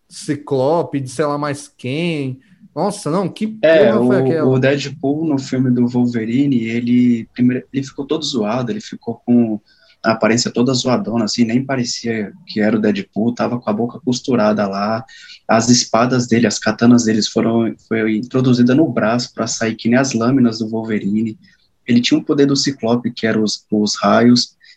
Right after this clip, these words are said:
Speaker 2: ele tinha um poder de teleporte lá, parecido com o do Noturno, que era
Speaker 1: É.
Speaker 2: de um outro mutante que teve no filme lá do Wolverine também.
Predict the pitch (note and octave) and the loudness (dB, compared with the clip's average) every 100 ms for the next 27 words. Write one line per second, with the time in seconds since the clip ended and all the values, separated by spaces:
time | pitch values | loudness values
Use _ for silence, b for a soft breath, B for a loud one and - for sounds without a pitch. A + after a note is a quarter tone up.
0 | _ A#2 A2 - - C3+ D3+ D3 C#3 C3 | _ -2 -2 0 2 2 2 2 2 2
1 | C3 C3+ C#3 C#3 - A#2+ B2+ A#2 A2+ A#2+ | 0 0 0 0 2 2 2 0 -2 -2
2 | A2+ A2 B2 B2+ B2+ A#2+ A#2+ A2 - A#2 | -4 -4 -4 0 2 4 4 4 0 0
3 | B2+ A#2 - - A#2+ C3 C#3 A#2 C#3 D#3 | 0 -2 -8 -4 0 2 2 0 -2 -2
4 | D3+ - A#2 A#2+ B2+ B2 A#2+ A#2+ A2 - | -2 -2 -2 0 0 2 2 2 -4 -2
5 | A2+ G#2+ A2 A2 A2 A2 G#2+ A2 A2 G#2+ | -2 -2 -2 -4 -8 -6 -4 -4 -4 -4
6 | G2 G2+ A#2+ A#2+ | -4 -4 0 -2